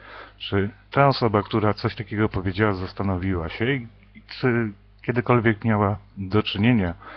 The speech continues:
z profesjonalistą, menadżerem, który potrafi oponować taki kryzys, mm, w obliczaniu dla szkół energii elektrycznej, w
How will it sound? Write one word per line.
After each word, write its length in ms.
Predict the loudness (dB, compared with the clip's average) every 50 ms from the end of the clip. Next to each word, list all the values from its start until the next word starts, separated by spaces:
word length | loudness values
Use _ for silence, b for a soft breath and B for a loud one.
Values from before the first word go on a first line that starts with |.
| B B B B B
z 120 | -20 -12 -4
profesjonalistą, 1500 | -2 0 2 2 2 2 2 -2 -6 -4 -2 0 0 2 0 0 0 -2 -2 -4 -6 -6 -8 -12 -4 0 2 2 4 4
menadżerem, 920 | 2 0 0 0 0 0 -2 -4 -6 -6 -2 0 0 2 2 0 -2 -4
który 300 | -6 -8 -6 -6 -6 -6 B B B B B B B B _ _
potrafi 440 | -4 -4 -2 0 -2 -2 0 0 -2
oponować 600 | -2 0 -2 -2 -2 -2 -2 -2 -4 -6 -8 -10
taki 260 | -12 -12 -12 -12 -14
kryzys, 560 | -12 -8 -4 -2 -2 -2 -2 -6 -8 -8 -12 -18 B B B B B B B B B B B B _ -8 -4
mm, 360 | -2 0 0 0 0 -2 -2
w 100 | -2 -2
obliczaniu 680 | -4 -2 -4 -4 -4 -2 2 2 2 2 2 0 -2 -4 -10 B B B B -2
dla 300 | 0 2 2 2 2 0
szkół 320 | -2 -2 0 0 0 0 B B B B
energii 420 | -6 -2 -2 0 -2 -2 -2 -2 -2
elektrycznej, 800 | 0 0 0 -2 -4 -4 -4 -4 -4 -4 -2 -2 -2 -2 -4 B B B B B B B B B B -16
w 340 | -14 -12 -6 -4 -2 -2